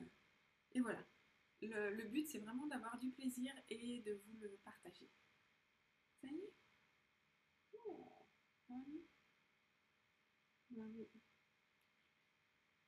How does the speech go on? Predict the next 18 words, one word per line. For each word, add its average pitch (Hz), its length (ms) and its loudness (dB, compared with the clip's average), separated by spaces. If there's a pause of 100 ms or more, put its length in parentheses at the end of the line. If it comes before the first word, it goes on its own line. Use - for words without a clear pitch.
(1400)
Donc, 320 340 6
euh, 175 140 4 (540)
que 320 120 8
je 254 120 6
vous 226 160 0
montre. - 200 -6 (680)
Alors 254 260 8
ça, 392 120 6 (100)
c'est 254 120 0
sur 254 180 0
un 262 180 -2 (100)
fil, 339 260 6
euh, 180 280 0 (220)
gris. 247 300 0 (480)
Euh, 175 680 -4 (1160)
et 190 120 4
du 208 160 -2
coup, 302 320 -2